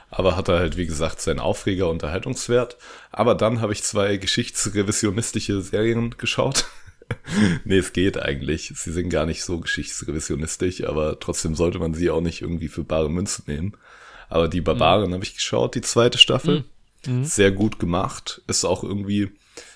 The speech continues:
Speaker 1: ja, es ist, man kann die Serie gut gucken. Es sind nur sechs Folgen. Ich hab bei der Serie so keine Figur, die ich irgendwie besonders spannend fand.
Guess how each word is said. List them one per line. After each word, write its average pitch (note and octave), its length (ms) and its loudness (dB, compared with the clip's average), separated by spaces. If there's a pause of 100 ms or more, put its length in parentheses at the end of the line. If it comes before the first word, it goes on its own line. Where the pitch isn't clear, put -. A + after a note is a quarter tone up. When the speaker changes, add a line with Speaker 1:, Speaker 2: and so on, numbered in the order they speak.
(100)
Speaker 1:
ja, G#2 220 4
es - 160 0
ist, - 380 -4 (680)
man F#2 180 -2
kann G2+ 180 0
die B2+ 80 4
Serie G#2+ 340 4
gut G2 220 -4
gucken. C#3 400 -2
Es G#2 140 -4
sind G#2+ 100 0
nur G2+ 120 0
sechs - 300 -2
Folgen. B2+ 480 -2 (540)
Ich - 160 -2
hab A2 120 2
bei A2 120 6
der G#2+ 200 4
Serie A#2 640 2
so G#2 220 -6
keine A2 360 -2
Figur, G#2 500 2
die G2+ 80 2
ich F2+ 120 -2
irgendwie F#2+ 280 -4
besonders F2 400 -2
spannend - 360 0
fand. G2+ 460 -6